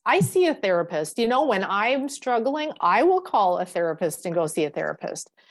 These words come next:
I mean, we are, it's kind of like if you think about a kidney doctor,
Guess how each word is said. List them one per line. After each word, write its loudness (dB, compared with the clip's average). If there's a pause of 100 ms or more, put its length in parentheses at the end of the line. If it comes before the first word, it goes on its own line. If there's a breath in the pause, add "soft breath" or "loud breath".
(260 soft breath)
I 2
mean, 2
we 2
are, 2
it's 2
kind -4
of -4
like 0
if 0
you -2
think -4
about 0
a 2 (320 soft breath)
kidney 4
doctor, 2